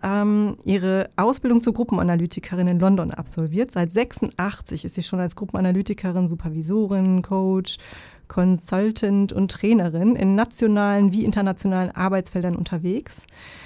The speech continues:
Hat in den letzten zwanzig Jahren, also diese Liste ist lang, es dauert jetzt noch eine Weile, <laughs> was sie alles gemacht hat. In den letzten zwanzig Jahren hat sie im Rahmen des Friedens- und Versöhnungsprozesses in Guatemala Supervisionsausbildung initiiert, hat,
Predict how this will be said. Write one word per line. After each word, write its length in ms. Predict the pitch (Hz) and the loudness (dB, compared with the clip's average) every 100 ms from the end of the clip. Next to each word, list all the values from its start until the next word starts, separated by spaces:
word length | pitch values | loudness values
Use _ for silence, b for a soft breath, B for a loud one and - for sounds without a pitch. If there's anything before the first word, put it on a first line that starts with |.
| B B - | B B -8
Hat 380 | 180 214 - - | -4 -4 -4 0
in 160 | 196 | 4
den 80 | 196 | 4
letzten 320 | 214 - 233 | 2 2 0
zwanzig 400 | 233 214 220 202 | 2 2 2 0
Jahren, 360 | 185 175 185 220 | 0 2 2 2
also 200 | 180 170 | 0 -2
diese 160 | 175 | 0
Liste 260 | 185 240 - | 0 0 -2
ist 140 | - | -2
lang, 240 | 175 160 226 | 0 2 0
es 80 | 247 | 0
dauert 200 | 175 175 | -2 -2
jetzt 140 | - | -2
noch 80 | 180 | -2
eine 160 | 180 | 0
Weile, 280 | 170 196 254 359 | 2 6 6 4
<laughs> 140 | 339 277 | 0 4
was 200 | 294 - | 4 4
sie 120 | 254 | 2
alles 280 | 240 349 - | 4 4 4
gemacht 500 | 269 269 247 - - | 4 6 4 0 -4
hat. 140 | 370 - B B B B | -2 -2 B B B B
In 160 | 247 233 | 6 8
den 120 | 233 | 8
letzten 400 | 233 - - 262 | 6 4 4 4
zwanzig 360 | 202 220 254 | 4 2 2
Jahren 200 | 208 196 | 0 2
hat 100 | 202 | 0
sie 80 | 202 | 2
im 140 | 208 190 | 2 2
Rahmen 420 | 190 214 226 233 B B B | 4 6 6 4 B B B
des 160 | 202 - | -2 -2
Friedens- 380 | - 240 277 262 | 2 6 6 6
und 120 | 214 | 0
Versöhnungsprozesses 920 | 208 202 240 233 - 190 190 185 202 | 2 4 6 4 0 -4 -2 -2 -2
in 140 | 202 | 0
Guatemala 520 | 190 185 196 185 196 185 | 0 0 0 0 2 0
Supervisionsausbildung 1080 | 190 190 185 190 285 - 170 180 180 175 | 0 0 2 4 2 2 -4 -2 0 2
initiiert, 800 | 175 170 165 - - 160 180 - - B B B - | 2 0 0 -6 -2 -2 -2 -6 -14 B B B -10
hat, 520 | 190 208 202 - - | -6 -4 -4 -6 -10